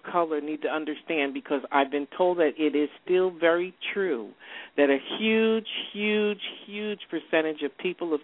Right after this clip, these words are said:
color do not like water, they're, when I water, the ocean, or swimming. The reason for this regards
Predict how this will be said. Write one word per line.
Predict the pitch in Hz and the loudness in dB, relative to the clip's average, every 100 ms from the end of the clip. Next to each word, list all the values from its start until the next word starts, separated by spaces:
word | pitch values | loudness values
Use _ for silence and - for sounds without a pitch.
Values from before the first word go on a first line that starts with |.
| - | -2
color | 160 151 156 160 - - - - | -2 0 -2 -6 -12 -18 -18 -4
do | 143 | -2
not | 139 147 175 170 | 4 6 6 4
like | 160 165 - | 2 2 -2
water, | 151 143 135 139 160 _ _ _ _ - 135 | -6 -4 -4 -6 -12 _ _ _ _ -10 0
they're, | 135 135 - | 0 0 -4
when | 147 151 | 0 2
I | 131 | 2
water, | 151 160 143 | 4 4 4
the | 143 143 | 0 2
ocean, | 151 156 - 160 160 - | 2 2 0 -4 -4 -6
or | 139 139 - | -4 -4 -6
swimming. | 160 156 131 117 - _ _ - - - _ | -2 -2 -2 -8 -18 _ _ -20 -20 -20 _
The | 139 | -2
reason | 127 123 135 160 185 208 196 220 233 240 - | -2 -4 0 2 2 0 2 4 4 0 -2
for | 220 214 | 0 0
this | 185 214 151 131 _ - 139 | 2 2 2 -2 _ -20 -14
regards | 143 135 147 156 160 160 160 | -14 -4 4 4 4 2 -2